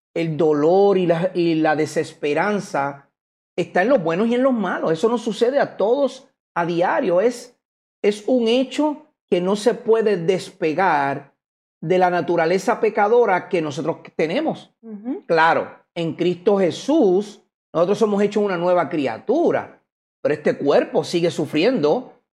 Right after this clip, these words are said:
Speaker 1: las consecuencias del pecado.
Speaker 2: Claro.
Speaker 1: Y entonces este cuerpo y el del que nos rodea va a sufrir y se va a doler y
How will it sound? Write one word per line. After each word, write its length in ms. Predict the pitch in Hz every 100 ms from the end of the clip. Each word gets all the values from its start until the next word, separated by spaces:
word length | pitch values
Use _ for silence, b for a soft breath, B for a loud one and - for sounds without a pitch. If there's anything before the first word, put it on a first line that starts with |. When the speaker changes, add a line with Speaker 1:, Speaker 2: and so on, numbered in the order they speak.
| _
Speaker 1:
las 160 | - 160
consecuencias 720 | - 180 170 160 151 156 139
del 160 | 135 127
pecado. 480 | 107 - - 311 -
Speaker 2:
Claro. 440 | - - 90 - -
Speaker 1:
Y 80 |
entonces 380 | 170 185 190 233
este 320 | 208 - 285
cuerpo 420 | 285 170 196 302 339
y 80 |
el 120 | 196 165
del 160 | 160
que 120 | 170
nos 160 | 156 156
rodea 840 | 147 131 156 226 135 143 - - _ _
va 140 | 117 143
a 40 |
sufrir 640 | - 240 - 147 160 208 262
y 100 | 220
se 160 | -
va 100 | 139
a 60 | 151
doler 600 | 214 165 131 139 208 247
y 280 | 175 139